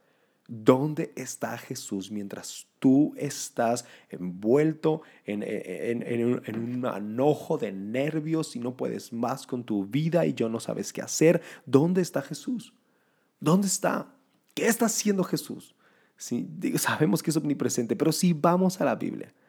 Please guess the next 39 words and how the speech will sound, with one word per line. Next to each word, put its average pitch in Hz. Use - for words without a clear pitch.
si -
vamos 185
a 180
la 143
Biblia, 135
hay 147
historias -
donde 143
Jesús 175
de 151
repente 165
se 190
encuentra 139
con 127
alguien 180
que 156
tiene 160
un 160
problema 147
grandísimo. 117
Vamos 180
a 185
pensar 151
en 147
la 131
mujer 160
con 131
el 110
flujo 123
de 107
sangre. -
Cuando 190
la 196
mujer, 196
imagínate, 175
tenía 185
cuántos 185
años -
ahí, -